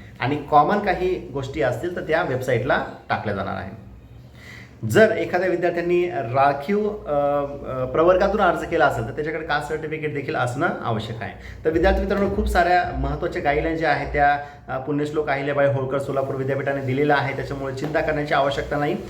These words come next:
ह्या या गाईडलाईन्स तुम्हाला फॉलो करायच्या आहेत आणि त्या पद्धतीने इंटरव्ह्यू तुम्हाला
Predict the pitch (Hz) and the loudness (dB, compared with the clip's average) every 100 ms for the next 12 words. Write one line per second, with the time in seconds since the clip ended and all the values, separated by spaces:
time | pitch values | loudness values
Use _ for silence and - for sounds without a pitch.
0 | - - 131 151 165 151 151 156 147 151 | -12 -4 4 6 6 4 4 2 -2 -2
1 | 143 143 - 151 190 190 180 185 180 202 | -2 -2 0 2 4 4 2 2 2 2
2 | 233 - - 143 147 147 165 160 135 131 | -2 -6 -8 -4 -4 0 0 0 -2 -2
3 | 165 156 131 131 135 135 120 113 170 - | -2 0 0 0 -2 0 2 4 4 2